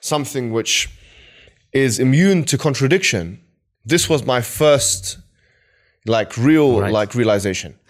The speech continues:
Speaker 2: So what I find really interesting, um, when you watch the, your debates,
Speaker 1: Yeah.
Speaker 2: you see that you have a strong fundament in Islamic theology, and at the same time, um,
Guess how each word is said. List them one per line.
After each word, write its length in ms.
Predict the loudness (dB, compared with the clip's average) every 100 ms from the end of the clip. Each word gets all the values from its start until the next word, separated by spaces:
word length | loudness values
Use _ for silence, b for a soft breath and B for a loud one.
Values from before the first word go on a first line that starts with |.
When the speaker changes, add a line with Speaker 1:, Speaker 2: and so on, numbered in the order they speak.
| B B
Speaker 2:
So 300 | -6 -4 -4
what 160 | -4 -2
I 80 | -2
find 220 | 0 0
really 160 | 0 -2
interesting, 400 | -6 -10 -18 -20 _ _ -6
um, 300 | -4 -4 -10 _
when 140 | -4
you 80 | -2
watch 240 | -4 -6 -10
the, 100 | -12
your 120 | -10
debates, 460 | -8 -6 -8 -8 -20 _ -8
Speaker 1:
Yeah. 120 | -6
Speaker 2:
you 60 |
see 180 | -6 -6
that 220 | -4 -4 -6
you 80 | -6
have 320 | -6 -8 -12
a 60 | -16
strong 300 | -8 -4 -6
fundament 520 | -6 -10 -8 -10 -12
in 240 | -14 -14 -14 _ _
Islamic 360 | -10 -6 -6 -8
theology, 560 | -6 -6 -4 -8 -12 b b b
and 120 | -6
at 80 | -6
the 100 | -8
same 280 | -8 -6 -6
time, 360 | -4 -6 -6 -10 -10
um, 420 | -6 -6 -8